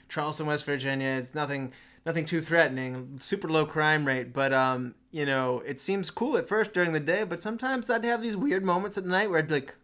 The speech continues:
"Oh, I'm home alone." And at that point in your life, you're never <laughs> alone, really, in a house, and you're just like, "I don't feel safe." And, um, and perhaps this movie actually puts that little bit of chill in you, and, uh, you're not sure if Michael Myers is gonna be standing across the street in a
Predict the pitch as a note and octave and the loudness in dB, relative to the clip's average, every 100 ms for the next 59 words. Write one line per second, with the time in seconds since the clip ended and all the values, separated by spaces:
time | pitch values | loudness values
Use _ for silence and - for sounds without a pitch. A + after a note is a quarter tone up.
0 | - G#3+ B3 - - _ _ _ A#2+ B2+ | 8 10 10 6 -20 _ _ _ -8 -4
1 | D3 D3+ E3 E3+ A#3 C3 B2 _ _ _ | 2 4 6 6 4 -2 -12 _ _ _
2 | - D3+ E3 G3 F#3+ G3+ F3+ F3 F3 E3 | -4 -2 0 -2 -2 -2 0 0 0 -2
3 | D3+ D3+ E3 D#3 C#3 A2 B2+ C#3+ C4+ - | -4 0 0 0 -2 -4 -2 -2 -2 0
4 | F#3 - G3 F3 D#3 E3 D3+ D3+ D3 F3+ | 0 2 0 2 0 0 -2 -4 -4 -4
5 | F#3 E3 E3 D#3 D3 C#3 D3+ C3 - - | -4 -4 -4 -6 -6 -6 -8 -8 -14 -10
6 | B2+ C#3 D#3 F#3+ G3+ A#3+ C#4 - - _ | -4 -2 2 4 6 4 0 -6 -14 _
7 | - - - - C#3+ C#3+ C#3 C#3+ C#3 C#3 | -20 -20 -20 -4 2 2 2 0 0 -2
8 | C3 D3+ - E3 D3 C#3+ C3 D3 D3+ D#3+ | -8 -18 -12 -6 -6 -6 -6 -2 -2 -2
9 | - - C#3+ D#3 D#3+ G#3+ A3 D#3 D#3+ - | -8 -10 -8 -2 0 2 2 0 -2 -4
10 | C3+ C3+ D3+ C#3+ D3 C#3 D3 D3+ D3 D3+ | -4 -4 -4 -4 -4 -4 -6 -2 -2 0
11 | D3+ D3 C#3 C3+ - G3 F3+ C#3+ C3+ C3+ | -2 -2 -2 -4 -6 -2 -2 -2 -4 -6
12 | G2 C3 C3 C3 C3 C3 C3 C#3 D3 D3 | -6 -6 -6 -4 -4 -4 -4 -2 -2 -2
13 | - D#3 D#3 D#3 D3 C#3+ F#3 C3+ A#2+ A#2 | -4 -4 -2 -4 -4 -8 -8 -10 -10 -10
14 | - C#3 B2 C3 B2+ A#2+ C#3+ C3+ C3 C3 | -8 -6 -4 -4 -6 -6 -4 -4 -4 -2
15 | C3 C#3 B2+ E3 E3 - C3 B2+ B2+ | -4 -4 -8 -6 -6 -6 -8 -4 -6